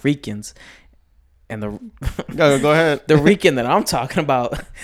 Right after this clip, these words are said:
Speaker 1: <laughs> is, uh, the Ricans from <clears throat>
Speaker 2: Say it. Say your
Speaker 1: Yeah,
Speaker 2: answer.
Speaker 1: no, hold on. One second. The Ricans from Asia, obviously.
Speaker 2: Shut the hell up.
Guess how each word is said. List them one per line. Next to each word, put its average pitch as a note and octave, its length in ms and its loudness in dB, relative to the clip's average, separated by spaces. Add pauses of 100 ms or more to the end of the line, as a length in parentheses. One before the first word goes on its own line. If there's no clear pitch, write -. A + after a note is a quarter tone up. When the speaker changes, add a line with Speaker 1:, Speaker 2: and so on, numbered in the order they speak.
Speaker 1:
<laughs> A3+ 320 -16
is, C3+ 260 0
uh, A#2 520 0 (280)
the B2+ 160 -2
Ricans C3+ 480 -4
from A2 680 -4 (340)
<clears throat> - 280 -20
Speaker 2:
Say D#3+ 1300 -6
it. B2+ 40 -4
Say D#3+ 120 -2
your F3 120 0
Speaker 1:
Yeah, D#4 100 6
Speaker 2:
answer. D3+ 200 4
Speaker 1:
no, F#3 200 2
hold F3+ 160 0
on. C3+ 180 -2 (440)
One C#3+ 160 -8
second. C#3 320 -6 (560)
The C3+ 140 0
Ricans C#3+ 720 -2
from B2 1000 -2 (1400)
Asia, C3 460 0 (200)
obviously. A#2 460 -6
Speaker 2:
Shut A3 200 2
the - 220 4
hell G#3+ 320 4
up. - 420 2